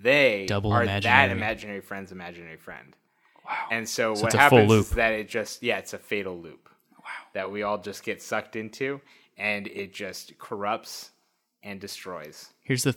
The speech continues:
Speaker 2: the thing, John, is that that sounds like a much better movie
Speaker 1: <laughs>
Speaker 2: than this.
Speaker 1: It does. It sounds cool.
Speaker 2: I'd
Speaker 1: It
Speaker 2: watch
Speaker 1: sounds,
Speaker 2: that.
Speaker 1: it
Speaker 2: It sounds
Speaker 1: sounds really
Speaker 2: confusing as hell,
Speaker 1: Yeah.
Speaker 2: but
Speaker 1: Hey, you know, sometimes, you know, you gotta have a primer out there.
Speaker 2: Mm-hmm.
Speaker 1: You know, you gotta have,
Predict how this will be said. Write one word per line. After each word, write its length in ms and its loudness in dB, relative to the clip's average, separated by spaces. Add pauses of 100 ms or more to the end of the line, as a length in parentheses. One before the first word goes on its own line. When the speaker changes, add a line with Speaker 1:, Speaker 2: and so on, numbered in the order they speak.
Speaker 2:
the 100 -8
thing, 180 2
John, 160 4
is 80 2
that 200 2
that 300 4
sounds 280 4
like 140 4
a 60 2
much 400 2
better 260 4
movie 340 2 (360)
Speaker 1:
<laughs> 340 -4
Speaker 2:
than 160 4
this. 260 4
Speaker 1:
It 160 2
does. 280 2
It 80 -14
sounds 320 0
cool. 380 2
Speaker 2:
I'd 180 -2
Speaker 1:
It 40 -10
Speaker 2:
watch 180 4
Speaker 1:
sounds, 320 2
Speaker 2:
that. 100 -14
Speaker 1:
it 60 -6
Speaker 2:
It 80 -8
sounds 140 6
Speaker 1:
sounds 80 4
really 60 4
Speaker 2:
confusing 440 8
as 100 0
hell, 280 4
Speaker 1:
Yeah. 200 2
Speaker 2:
but 80 -12 (500)
Speaker 1:
Hey, 360 2
you 120 -8
know, 300 2 (180)
sometimes, 800 -2
you 140 -8
know, 80 -6
you 180 -6
gotta 220 0
have 160 0
a 80 -4
primer 420 2
out 240 -6
there. 300 -8
Speaker 2:
Mm-hmm. 640 2
Speaker 1:
You 80 -6
know, 80 -8
you 160 -8
gotta 180 0
have, 320 -2